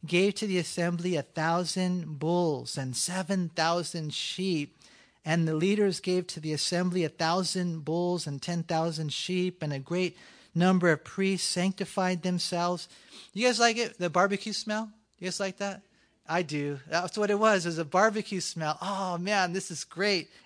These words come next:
Everybody's there. They're worshiping God in spirit and truth.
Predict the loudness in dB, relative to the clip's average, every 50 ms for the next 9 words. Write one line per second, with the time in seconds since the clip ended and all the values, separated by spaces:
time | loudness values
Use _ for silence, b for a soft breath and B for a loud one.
0 | B _ 0 2 2 2 2 0 -2 -2 -2 -2 -2 -4 -4 -2 0 2 2 2
1 | 2 2 2 0 0 2 2 4 4 4 2 0 -2 -4 -4 -4 -6 -6 -4 0
2 | 2 4 4 4 2 0 -4 -6 -6 -6 -6 -4 0 0 2 2 2 0 -2 -6
3 | -8 -8 -8 -8 -8 -4 -2 0 2 2 0 -2